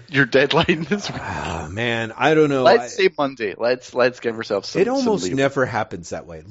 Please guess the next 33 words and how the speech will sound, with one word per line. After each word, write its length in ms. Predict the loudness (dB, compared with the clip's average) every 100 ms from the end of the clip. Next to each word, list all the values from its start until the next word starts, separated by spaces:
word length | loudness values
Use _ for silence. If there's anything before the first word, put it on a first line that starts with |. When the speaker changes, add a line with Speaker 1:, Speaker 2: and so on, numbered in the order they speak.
| -12
Speaker 2:
Check 280 | -8 -6 -4
it 80 |
out 260 | -2 -2 -4
late 220 | -6 -6
Sunday, 400 | -4 -4 -2 -4
definitely 540 | -4 -6 -6 -10 -10 -10
Monday 320 | -10 -10 -10
morning. 440 | -10 -14 -16 -20 _ _ _ _ _ _ _ _ _ -20 -20 -20 _ _ _
Speaker 1:
Uh, 480 | -18 -12 0 4 4
in 140 | 4 2
the 80 | 0
meantime, 500 | -2 -2 -4 -4 -12 _ -14
you 140 | -8
can 120 | -4
check 240 | 0 0 2
out 260 | -2 -2
our 120 | -4
Tumblr 440 | -4 -8 -6 -4 -2
at 360 | -4 -6 -6
wait 180 | -4 -2
what 240 | 0 -2 -2
pod 240 | -2 0
dot 180 | -2 -2
tumblr 280 | 0 0 2
dot 120 | 2
com. 300 | 4 4 4
You 80 | 0
can 120 | 0
check 220 | 0 2
out 100 | 4
our 100 | 4
Instagram, 560 | 2 0 2 2 2 0
which 300 | -4 -4